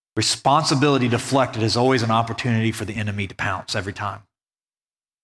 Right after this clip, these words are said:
We are in the position we are in today because of the choices that we make. So when David is reflecting responsibility, it opens the door, the pathway for sin to enter his life.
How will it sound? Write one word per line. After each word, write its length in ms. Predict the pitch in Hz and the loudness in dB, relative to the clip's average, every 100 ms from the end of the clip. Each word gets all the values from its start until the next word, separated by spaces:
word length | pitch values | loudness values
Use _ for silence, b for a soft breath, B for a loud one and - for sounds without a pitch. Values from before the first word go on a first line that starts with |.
| - _ _ _ _ _ _ _ | -20 _ _ _ _ _ _ _
We 140 | 110 123 | 2 4
are 180 | 135 135 | 4 4
in 120 | 127 | 2
the 60 | |
position 480 | 120 117 135 143 156 | 0 2 2 4 2
we 120 | 139 | 2
are 100 | 135 | 2
in 340 | 127 139 131 123 | 2 2 0 0
today 440 | 123 110 117 113 | -2 0 2 2
because 260 | 107 110 104 | 0 -4 -4
of 60 | |
the 60 | 98 | -4
choices 500 | - 127 120 120 101 | -2 0 0 0 0
that 160 | 110 104 | -2 -2
we 120 | 110 | -2
make. 540 | 104 113 101 - - - _ _ _ _ _ _ _ _ | -2 -4 -4 -8 -8 -10 _ _ _ _ _ _ _ _
So 140 | - | 0
when 120 | 117 113 | 2 2
David 300 | 131 135 135 | 2 4 2
is 140 | 113 | 2
reflecting 480 | 117 - 131 123 120 | 0 0 0 0 0
responsibility, 880 | 110 - 123 117 107 123 131 110 104 | 0 2 2 2 0 2 2 0 0
it 80 | 117 | 0
opens 320 | 123 123 107 | 0 0 -2
the 80 | 107 | 0
door, 340 | 120 123 110 | 2 2 2
the 80 | 92 | 0
pathway 520 | - 127 107 110 104 | 0 0 0 -4 -8
for 100 | - | -4
sin 380 | - - 123 110 | -2 0 0 0
to 100 | 113 | -2
enter 220 | 110 - | -4 -4
his 120 | 95 | -4
life. 360 | 101 104 - | -2 -4 -4